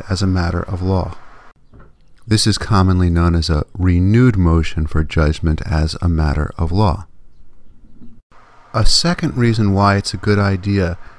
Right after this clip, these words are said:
to move for judgment as a matter of law is by moving for J M O L, a party preserves, a party saves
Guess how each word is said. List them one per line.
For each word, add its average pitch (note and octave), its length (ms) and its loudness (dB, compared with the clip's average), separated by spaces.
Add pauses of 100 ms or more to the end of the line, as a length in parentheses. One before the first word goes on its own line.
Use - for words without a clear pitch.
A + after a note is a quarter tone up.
(140)
to - 120 4
move G2+ 400 4
for G2+ 160 2
judgment G2+ 540 -2
as F2 180 -4
a F#2 60 0
matter F#2 280 0
of F2+ 220 -6
law G2+ 400 0 (640)
is F#2+ 420 0 (480)
by G2 180 2
moving B2+ 480 0
for C3 240 -2
J A2+ 180 -2
M A#2+ 260 -2
O B2 180 -2
L, F#2 340 -2 (540)
a G2 80 -2
party G#2 540 0 (100)
preserves, G2 880 -2
a - 80 -6
party G2+ 460 2
saves G2 840 -4